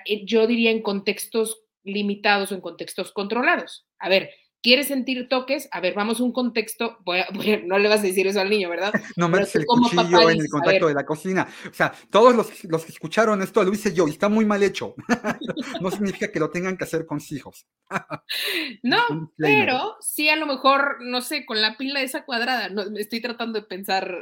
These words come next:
Speaker 1: eh, cómo puede un papá enseñarle a su hijo cómo se sienten los toques en un
Speaker 2: Sí, vas
Speaker 1: contexto controlado,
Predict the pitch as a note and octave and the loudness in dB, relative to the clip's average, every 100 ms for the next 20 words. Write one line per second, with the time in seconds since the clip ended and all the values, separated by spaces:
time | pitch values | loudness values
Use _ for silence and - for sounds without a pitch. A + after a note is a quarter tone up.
0 | D#2 A3 - G#3 G#3 G3+ G3+ G3+ F#3+ F#3 | -12 -16 -10 -4 0 0 0 2 2 2
1 | F#3+ F3+ F3 F#3 F#3 F3+ F3+ E3+ F3 E3+ | -2 -4 -2 -2 -2 -4 -4 -4 -2 -4
2 | E3 D#3+ D#3 F3 E3 _ - A3+ A3+ G#3 | -4 -4 -4 -4 -6 _ -4 0 2 0
3 | F3+ D#3+ E3 D3+ C#3+ C#3 - - _ _ | -4 -10 -12 -12 -16 -18 -20 -20 _ _
4 | _ _ - - G#3 A3+ A#3 A#3+ G3+ G3+ | _ _ -20 0 2 4 4 0 -2 -4
5 | - F#3+ - G3+ G#3+ A#3+ C#4+ A#3+ | -12 -14 -10 -8 -8 -6 -6 -8